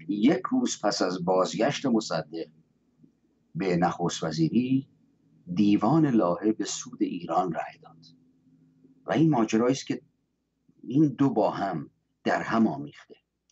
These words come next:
و من به ماجرای دا-، دیوان لاهه اشاره خواهم کرد. بله، پیکره است، یکی از پیکرهایی است که مصدق رو در دیوان لاهه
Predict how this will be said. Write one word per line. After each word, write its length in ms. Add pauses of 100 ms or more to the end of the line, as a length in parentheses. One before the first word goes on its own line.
(220)
و 100
من 140
به 80
ماجرای 460
دا-، 600
دیوان 380
لاهه 280
اشاره 320
خواهم 280
کرد. 220
بله، 180
پیکره 460
است، 220
یکی 220
از 120
پیکرهایی 460
است 140
که 180 (960)
مصدق 520
رو 140
در 160
دیوان 360
لاهه 500